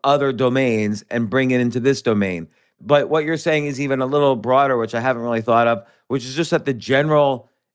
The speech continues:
experience of having, you know, the more, the, the greater intuition you have when you're older as opposed to when you're twenty, or the greater just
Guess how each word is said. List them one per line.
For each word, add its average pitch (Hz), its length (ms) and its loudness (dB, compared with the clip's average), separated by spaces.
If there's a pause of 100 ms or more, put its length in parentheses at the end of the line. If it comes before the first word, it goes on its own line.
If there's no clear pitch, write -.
(100)
experience 131 1040 0
of 113 100 -8
having, 117 480 0 (320)
you 135 80 -6
know, 135 80 2
the 127 140 -2
more, 147 400 4
the, 131 200 -4
the 120 160 -4
greater 147 360 2
intuition 131 640 -2
you 120 100 0
have 117 220 2
when 117 120 -2
you're 117 140 -2
older 117 340 0
as 107 120 -2
opposed 113 340 0
to 120 80 -4
when 113 160 0
you're 110 100 -4
twenty, 104 520 -6 (180)
or 120 160 0
the 113 100 -2
greater 127 440 0
just 120 360 -4